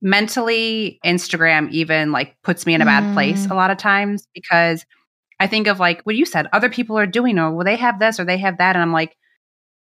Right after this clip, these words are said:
Speaker 1: and I feel like I'm not doing something right. But then I just have to remind myself, like, people listen to your podcast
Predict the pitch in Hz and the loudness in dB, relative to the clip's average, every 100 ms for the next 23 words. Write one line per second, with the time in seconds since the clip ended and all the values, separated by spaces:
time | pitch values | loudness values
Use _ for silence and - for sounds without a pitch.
0 | _ _ 196 202 208 214 220 208 190 170 | _ _ 0 2 2 -2 -4 -2 0 -2
1 | - 170 175 190 190 185 196 202 208 208 | 0 2 2 2 0 0 -4 -4 -4 -4
2 | 208 202 196 202 214 190 - 185 185 180 | -4 -2 2 2 2 -2 -4 -2 2 2
3 | 180 180 175 185 202 - 220 208 185 175 | 2 -2 -2 -2 -2 -4 -2 0 2 2
4 | 180 165 - 160 156 147 - _ _ _ | 2 0 0 -2 -2 -4 -4 _ _ _
5 | _ _ _ - 233 220 - 185 156 156 | _ _ _ -2 2 2 2 -2 2 2
6 | 180 - 156 - 147 156 - - | 2 0 -2 -2 -4 -4 -8 -14